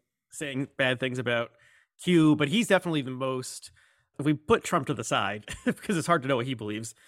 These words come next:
sort of the, the person with the highest profile or the most institutional,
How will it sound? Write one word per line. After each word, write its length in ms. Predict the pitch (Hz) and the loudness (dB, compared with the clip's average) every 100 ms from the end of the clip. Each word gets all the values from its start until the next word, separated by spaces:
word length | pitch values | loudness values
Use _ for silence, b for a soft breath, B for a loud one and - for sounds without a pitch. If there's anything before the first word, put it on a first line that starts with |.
| b b | b b
sort 180 | 180 | 2
of 100 | 165 | 2
the, 100 | 127 151 - | 2 -4 -4
the 60 | |
person 240 | 127 214 160 | 0 0 0
with 80 | 147 | 0
the 100 | 131 | 2
highest 360 | 147 117 - | 0 -2 -8
profile 540 | - 165 147 147 139 123 | -2 -2 2 2 2 -2
or 180 | 120 | -6
the 100 | 113 | -8
most 320 | 117 123 113 - | -10 -10 -10 -12
institutional, 1040 | 147 - - 147 - 131 120 117 110 113 | -12 -12 -8 -6 -4 -4 -2 0 -2 -6